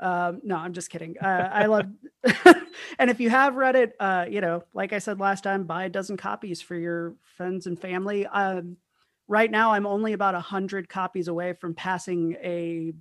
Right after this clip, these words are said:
big milestone sales-wise for a first novel from a no-name author. So, uh, if you guys wanna,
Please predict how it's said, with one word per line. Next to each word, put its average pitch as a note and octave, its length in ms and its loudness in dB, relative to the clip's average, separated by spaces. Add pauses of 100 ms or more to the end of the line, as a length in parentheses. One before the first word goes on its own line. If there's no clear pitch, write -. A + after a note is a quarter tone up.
(140)
big A3+ 260 4
milestone F#3 600 -2
sales-wise F3+ 640 -4
for F3+ 200 -10
a E3 160 -6
first F3+ 380 -8
novel F3 400 -2
from E3+ 220 -8
a E3 40 -8
no-name F3 460 -4
author. E3+ 500 -8
So, - 380 -12 (420)
uh, G2 320 -12
if F#3 120 -16
you G#3 80 -10
guys F3+ 240 -4
wanna, F3 280 -6